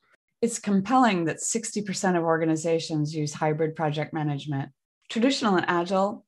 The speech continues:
both have good planning and delivery methods, so it makes sense to use the best of both of them seamlessly together.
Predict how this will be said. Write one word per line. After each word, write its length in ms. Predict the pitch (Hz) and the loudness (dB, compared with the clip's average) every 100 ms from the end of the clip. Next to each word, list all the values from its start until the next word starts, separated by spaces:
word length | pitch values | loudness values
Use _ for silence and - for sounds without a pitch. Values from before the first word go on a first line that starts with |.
| - | -8
both 440 | 190 185 185 196 | 0 6 6 4
have 160 | 202 180 | 0 0
good 200 | 185 180 | -2 0
planning 400 | 175 160 170 175 | 0 2 2 2
and 80 | 160 | 2
delivery 380 | 160 156 170 | 2 2 2
methods, 480 | 151 143 143 147 147 - - | 0 0 -2 -4 -6 -12 -18
so 140 | - 233 | -4 0
it 60 | |
makes 220 | 208 190 - | 2 0 -2
sense 420 | - 190 - - | 2 2 2 -2
to 80 | 196 | -2
use 160 | 160 156 | -2 0
the 80 | |
best 260 | 156 151 151 | 0 0 0
of 80 | 156 | 0
both 220 | 202 220 | 2 2
of 100 | 185 | 0
them 240 | 156 147 156 | 0 -2 -4
seamlessly 500 | - 196 175 165 165 | 4 6 6 4 2
together. 560 | 147 160 165 147 139 | 0 0 0 0 -6